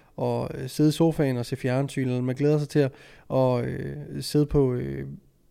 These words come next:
ved sit nye computer setup, fordi det står et andet sted i værelset, eller hvad end det måtte være. Den der,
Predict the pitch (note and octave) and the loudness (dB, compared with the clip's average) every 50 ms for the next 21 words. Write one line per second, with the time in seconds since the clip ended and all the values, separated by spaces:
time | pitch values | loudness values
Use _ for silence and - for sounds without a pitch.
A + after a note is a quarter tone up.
0 | _ _ - D3 C3 - C#3+ C#3 D3 D#3 D#3+ - - D3 C3+ - D#3 D#3+ D#3+ D#3+ | _ _ -4 -2 0 2 4 4 6 6 6 6 4 2 2 4 6 6 6 6
1 | C#3 D3 C3+ C3 C3 C3+ - D3 C#3 C#3 C3+ C3+ D#3+ D3 C3+ C3 C#3 D3 C#3+ - | 4 4 4 4 2 2 2 0 2 2 2 2 2 2 2 2 2 0 0 -2
2 | - C#3+ C#3+ C#3 C3+ B2+ B2 C3+ C#3 - - C3+ B2+ B2+ - - - - - _ | -2 0 0 0 0 -2 -2 -4 -4 -4 -6 -6 -8 -8 -10 -14 -20 -20 -14 _
3 | - - E3+ F3 F#3 G3 F3+ D#3 C#3 C#3 C3+ B2+ C3 C#3+ D#3 D#3 - - - - | -6 -2 0 2 2 2 2 0 0 0 0 0 0 0 0 -2 -4 -10 -20 -20
4 | _ _ _ - E3+ F3 F3 E3+ F3 E3 D#3 D#3 D3 C3+ | _ _ _ 0 0 2 4 4 4 6 6 4 4 2